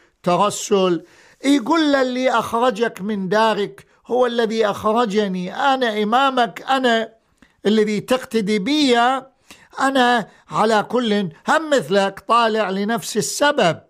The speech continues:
هذا ما معناه؟ معناه أن الدنيا وبهرجتها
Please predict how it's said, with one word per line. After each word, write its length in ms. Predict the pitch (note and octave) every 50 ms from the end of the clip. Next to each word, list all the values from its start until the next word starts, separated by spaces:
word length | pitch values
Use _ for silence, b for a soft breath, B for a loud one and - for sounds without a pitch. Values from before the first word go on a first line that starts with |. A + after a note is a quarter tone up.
| _ _ -
هذا 260 | - G3 B3 A#3 A3+
ما 220 | A#3 C4+ C#4+ D4 C#4+
معناه؟ 600 | C4 A#3+ F3 G3 G#3+ G#3+ G3+ G3+ G3+ E3+ C3 C#3
معناه 680 | D3+ D3+ B2+ C#3 D#3+ G3+ A#3+ B3+ A#3+ G3+ G3+ A3 A3
أن 200 | F#3+ F3+ F3 D#3+
الدنيا 720 | D#3 C3 B2 B2 C#3 B3 C4+ B3+ A3+ G3+ G3 F#3+ F#3 F3 E3+
وبهرجتها 1200 | E3 E3 C#3+ C#3 D#3+ D3 A#2+ C#3+ C#3+ C#3+ C3+ A#2 F3 A3+ A3+ - - - - G3+ G3+ G3+ G3 G3